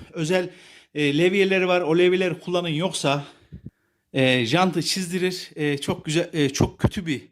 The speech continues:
e, görüntü meydana getirebilirsiniz arkadaşlar. Her lastikte üç aşağı beş yukarı, e, dönü yönü olur.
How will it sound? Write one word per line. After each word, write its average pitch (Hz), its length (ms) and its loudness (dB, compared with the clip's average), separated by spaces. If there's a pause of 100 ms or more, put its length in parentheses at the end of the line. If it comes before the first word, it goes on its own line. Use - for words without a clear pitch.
(420)
e, 147 100 -12
görüntü 147 480 -8
meydana 156 560 0
getirebilirsiniz 151 960 0
arkadaşlar. 110 680 -4
Her 233 200 4
lastikte 202 800 -2
üç 214 160 -10
aşağı 202 380 -6
beş 208 220 -2
yukarı, 185 420 0 (520)
e, 135 260 -6 (320)
dönü 175 200 -2
yönü 202 280 -2
olur. 175 340 -2